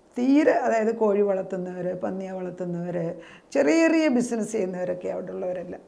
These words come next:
വില്ലേജിലെല്ലാം അങ്ങനെയാണ്. അപ്പോൾ അവരൊന്നിച്ചു കൂടി പ്രാർത്ഥിക്കുമ്പോൾ ശനിയാഴ്ച അവർ പ്രാർത്ഥിക്കാൻ പോകണം. ആറ് മണിക്ക് തുടങ്ങിയാൽ രാത്രി മുഴുവനും അവർ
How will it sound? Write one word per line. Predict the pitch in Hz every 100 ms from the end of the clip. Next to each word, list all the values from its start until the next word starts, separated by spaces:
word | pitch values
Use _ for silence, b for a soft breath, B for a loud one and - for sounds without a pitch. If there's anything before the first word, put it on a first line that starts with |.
| _ 311 339
വില്ലേജിലെല്ലാം | 247 277 269 254 254 226
അങ്ങനെയാണ്. | 220 220 196 180 170 - b b b b 220
അപ്പോൾ | 202
അവരൊന്നിച്ചു | 214 220 233 233 240 247
കൂടി | 240 202 202
പ്രാർത്ഥിക്കുമ്പോൾ | 208 185 180 190 202 180 185
ശനിയാഴ്ച | 233 233 262 277 254 220
അവർ | 202
പ്രാർത്ഥിക്കാൻ | 190 185 180 180 170 175
പോകണം. | 175
ആറ് | 196 233 247
മണിക്ക് | 233 214
തുടങ്ങിയാൽ | 185 180 190 185 175 175 185 B B -
രാത്രി | 202 208 226
മുഴുവനും | 233 220 220 240 240 214
അവർ | 190